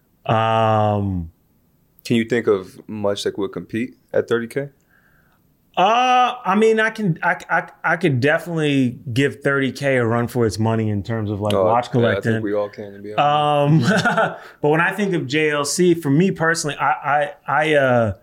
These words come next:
Speaker 1: I like, I, I always think of, like, watch brands as, like, the entry point, and then you move up.
Speaker 2: Yeah.
Speaker 1: And so for me, it's like,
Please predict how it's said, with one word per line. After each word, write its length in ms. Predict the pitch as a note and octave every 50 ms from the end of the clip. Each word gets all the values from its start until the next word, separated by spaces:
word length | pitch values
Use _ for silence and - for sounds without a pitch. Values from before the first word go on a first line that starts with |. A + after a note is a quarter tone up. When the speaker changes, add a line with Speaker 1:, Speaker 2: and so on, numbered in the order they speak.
| _ _ _ _ _ _ _ _ _ _ _ _ _ _ _ _ _ _ _ _ _ _ _ _ _ -
Speaker 1:
I 140 | D3 C#3+
like, 280 | F3 G3 G#3+ A3 - - - -
I, 120 | D#3 D3+ D#3 - - - - - - - _ _ -
I 160 | - D#3 F3+
always 300 | G3 G#3 G3 F#3 E3+ E3
think 220 | - F3 E3+ E3 E3
of, 120 | D3 B2+
like, 160 | C3+ B2+ A#2
watch 400 | G#2+ A2 B2+ C3+ C#3 C#3+ - -
brands 600 | B2+ C3 B2+ A#2+ A#2 A2+ A2 G#2+ G2+ F#2+ - - - -
as, 320 | C3 A#2+ A#2 A2 G#2+ G2+ A2+
like, 460 | A2+ A2+ A2 G#2+ G#2 G2 F2+ - - _ _ _ _ _ _ _ _ _ _ _ _ _ _ _ -
the 200 | G#2+ G#2+ A2+ B2
entry 280 | C3+ C#3 - D3+ C#3+
point, 540 | - - C3+ C3 B2 A#2+ A#2+ A#2+ A#2+ A#2 - - _ _ _ _ - - - - - - - _ _ _ _ _ -
and 140 | C#3 A#2+ A#2
then 120 | A#2+ A#2 A#2
you 80 | A2+
move 260 | A2 A2 A2 G#2 F#2+
up. 380 | A2 A2 G#2 - - - _ _ _
Speaker 2:
Yeah. 160 | - G2+ F#2+ F#2+
Speaker 1:
And 120 | B2 A#2
so 200 | - - C3+ B2+
for 120 | B2+ B2+ B2+
me, 300 | B2+ C3+ C#3 C#3 C#3 C3
it's 180 | B2 - - -
like, 400 | B2+ A#2+ A#2+ A2+ G#2+ - - -